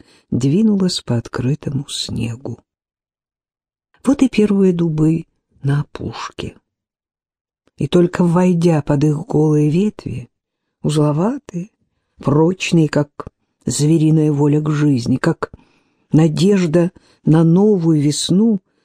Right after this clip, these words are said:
под эти родные холодные ветви, на которых подрагивали под ветром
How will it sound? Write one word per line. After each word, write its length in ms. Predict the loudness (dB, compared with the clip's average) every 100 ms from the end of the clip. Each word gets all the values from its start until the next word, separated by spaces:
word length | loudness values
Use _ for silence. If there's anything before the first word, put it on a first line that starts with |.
| _ _
под 200 | -4 0
эти 180 | 2 2
родные 480 | 2 2 4 4 4
холодные 640 | 0 0 0 0 2 2
ветви, 680 | 2 2 0 -2 -6 -4 -4 _ _ _ _ _
на 100 | 0
которых 380 | 0 2 2 2
подрагивали 640 | 0 2 2 2 2 2
под 280 | 0 0 0
ветром 540 | 2 2 2 0 0